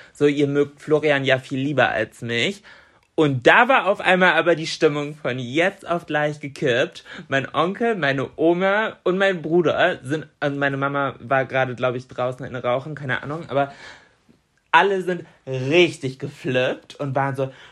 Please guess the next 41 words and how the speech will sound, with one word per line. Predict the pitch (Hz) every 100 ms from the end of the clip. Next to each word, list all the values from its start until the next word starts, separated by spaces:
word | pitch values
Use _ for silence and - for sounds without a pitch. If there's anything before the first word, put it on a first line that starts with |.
| _
„Jolina, | 208 214 240 233 220
was | 180
erzählst | 185 156 220 208
du | 180
für | -
eine | 165
Scheiße? | 156 - 226 220 220 185
Wann | 185 180
waren | 185 175
wir | 170
denn | 151 147
irgendwann | - 277 269 226 214 220
mal | 202
nicht | 185 269 302 -
supportive | - 233 - 254 247 247 247 247 - - - -
für | 180
deinen | 170 220 233 240
Scheiß? | - 208 208 208
Wir | 190
stehen | 185 185 180
immer | 240 269 269
hinter | 254 240 240 208
dir | 220 190
und | 160
jetzt | 175 -
kommt | 175 151 135
so | 233
eine | 247 196
Aussage, | 202 208 202 202 196 190 202 - - -
das | 170
ist | 143 135
richtig | 220 - 247 -
scheiße | 233 214 214 196
von | 208 196
dir. | 196 202 202 - - - _ -
Also, | 170 175 160 160 _
wenn | - 180
Florian | 165 226 214 202
sich | 185 180
scheiße | 208 196 190 165
verhält, | 156 151 208 226